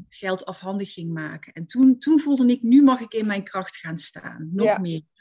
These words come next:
Speaker 2: Ik heb een hele belangrijke vraag, denk ik, voor de luisteraar. Kom bij mij nu naar boven. We hebben het al even aangestipt. Er is geen schuld. Als wij het erover hebben dat er een nare situatie is en dat je er bewust van bent, ja, kut, er zit dus iets in mij waardoor ik dit,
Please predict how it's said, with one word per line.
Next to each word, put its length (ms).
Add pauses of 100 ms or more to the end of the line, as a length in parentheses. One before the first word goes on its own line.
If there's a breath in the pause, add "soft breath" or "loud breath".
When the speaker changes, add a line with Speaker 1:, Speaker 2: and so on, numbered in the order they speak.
Speaker 2:
Ik 160
heb 120
een 80
hele 320
belangrijke 520
vraag, 340
denk 180
ik, 140
voor 140
de 100
luisteraar. 440
Kom 140
bij 100
mij 160
nu 120
naar 140
boven. 440 (460 soft breath)
We 100
hebben 200
het 80
al 140
even 240
aangestipt. 600 (120)
Er 100
is 220
geen 320
schuld. 600
Als 160
wij 120
het 140
erover 320
hebben 440
dat 220
er 60
een 140
nare 260
situatie 640
is 120
en 100
dat 180
je 100
er 100
bewust 300
van 120
bent, 160
ja, 280
kut, 300
er 160
zit 220
dus 180
iets 260
in 100
mij 200
waardoor 340
ik 120
dit, 240